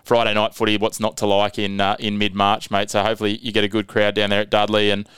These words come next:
I know Cody and the crew as well keep the, uh, social media pretty up to date. So if anyone wants to keep up to date with any other trials that are booked in or what's coming up in terms of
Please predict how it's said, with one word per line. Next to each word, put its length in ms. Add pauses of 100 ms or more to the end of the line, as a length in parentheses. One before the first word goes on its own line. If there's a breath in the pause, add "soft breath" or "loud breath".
(380 soft breath)
I 60
know 160
Cody 360
and 80
the 80
crew 200
as 100
well 180
keep 300
the, 160
uh, 180
social 340
media 220
pretty 220
up 120
to 80
date. 260
So 320
if 340
anyone 260
wants 200
to 40
keep 220
up 80
to 80
date 160
with 100
any 160
other 160
trials 380
that 80
are 40
booked 240
in 100
or 100
what's 180
coming 280
up 160
in 80
terms 320
of 140